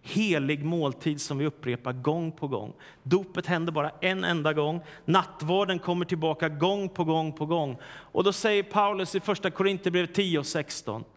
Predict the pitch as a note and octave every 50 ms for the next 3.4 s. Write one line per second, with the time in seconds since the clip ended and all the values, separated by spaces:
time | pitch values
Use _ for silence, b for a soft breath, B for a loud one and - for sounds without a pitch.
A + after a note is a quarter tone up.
0 | b b b b b b b b b b _ - F3+ F#3 F3 - - - - A#3
1 | A#3+ A#3+ A#3+ A#3 A3 A3 G#3 G3 - G#3+ F#3+ E3 F3+ E3 G#3 G#3+ G3 F3+ D#3+ D#3+
2 | F3 F3+ F3+ F3 - - F#3 F3 E3+ E3 E3 E3 F3+ E3+ E3+ - - - F#3 G3+
3 | G3+ G3 F#3 E3 D3 B2+ G#2+ -